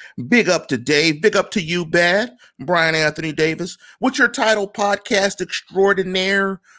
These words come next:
director, manager,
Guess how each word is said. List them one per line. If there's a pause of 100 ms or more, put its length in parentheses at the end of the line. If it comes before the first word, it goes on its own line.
(140)
director, (340)
manager,